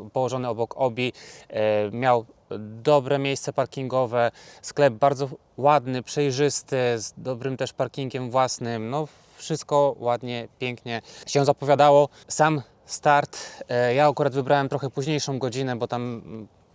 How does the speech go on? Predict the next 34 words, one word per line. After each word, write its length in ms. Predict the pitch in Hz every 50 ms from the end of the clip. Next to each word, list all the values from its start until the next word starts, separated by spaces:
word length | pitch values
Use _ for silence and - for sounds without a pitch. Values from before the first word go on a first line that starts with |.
| _ _
za-, 220 | - - 135 131 117
starty 260 | - - 127 - -
zaczynały 380 | 131 127 - 143 131 131 117
się 100 | - -
po 120 | - - 123
dziewiątej, 480 | 156 160 165 160 151 - 135 123 113 - - - - - - -
ja 80 | - 120
startowałem 500 | - 139 120 - 135 120 127 127 120 110
tuż 220 | - 131 - - _ _
przed 280 | - - - 180 160 123
dziesiątą. 560 | 113 135 131 - 139 127 123 110 135 139 151 - _ - - - - _ _
Mimo 280 | - 127 151 160 151 143
że 100 | 135 143
zależało 480 | 127 143 135 139 127 135 143 139 139 135
mi 100 | 135 131
na 120 | 135 131
czasie, 280 | - 170 156 - - -
to 180 | - - 139
stwierdziłem, 420 | - - - 131 117 131 135 135 123
że 80 | 117
jednak 200 | 127 120 131 -
fajnie 220 | - 139 131 127 120
by 120 | 123 120
było, 360 | 110 127 123 120 120 120 113 110 - - -
mm, 240 | 117 117 117 113 110
pojechać 340 | - 131 123 117 123 - -
na 80 | 123
samym 280 | 110 - 120 120 113 113
końcu, 360 | - 156 160 147 - - 113
ponagrywać 460 | - - 113 113 110 120 113 117 101
trochę 220 | - 120 - 120 117
inne 200 | 120 120 131 135
osoby, 400 | 131 - - 170 131 135 127 113 - - - - - - - - - - - -
e, 300 | - 120 123 120 113 113